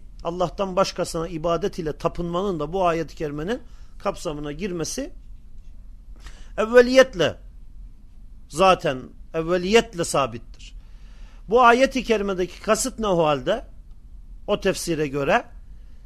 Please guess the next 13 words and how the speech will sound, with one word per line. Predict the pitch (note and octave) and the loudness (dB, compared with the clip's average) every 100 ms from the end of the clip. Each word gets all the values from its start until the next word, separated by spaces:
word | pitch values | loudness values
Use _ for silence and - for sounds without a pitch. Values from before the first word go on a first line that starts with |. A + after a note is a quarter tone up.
| - - - - - - - - - - - - - | -16 -16 -14 -14 -14 -16 -16 -18 -16 -18 -18 -18 -14
sadece | - - - C4 D#4 A#3 A3+ E3+ G3 | -10 -4 6 12 12 12 6 4 2
Allah | - F#3+ G3 F#3+ F#3 | 2 0 2 2 4
Azze | A#3 G3 F#3+ | 0 2 2
ve | F3+ D3+ | 2 4
Celle'nin | G#3+ A3 F#3+ E3+ D3 | 4 4 2 2 -2
rızasını | C#3 E3+ F3 F3+ - G#3 | 0 4 6 6 4 0
istesin, | C4 - - C4 C#4 D4 F4+ - - - - - | 2 2 6 6 6 2 0 -12 -18 -18 -10 -2
Allah'ın | F3+ G3 G3 A3 | 2 6 6 6
hoşnutluğunu | E3 E3 E3+ G3 - F#3 G3 A3+ | 4 0 0 -4 -2 2 4 8
arasın, | C4 C4+ - C#4+ D4 - - - - - - - - | 12 10 10 4 2 -6 -16 -16 -18 -18 -18 -18 0
desinler | E3 G3+ - A#3 A#3 B3+ C#4 A#3+ | 4 4 4 4 8 10 10 10
ve | G#3 C#3+ | 6 4
duysunlar, | G3+ F#3 - G#3 G3+ A#3+ D#3 | 2 2 2 4 10 12 10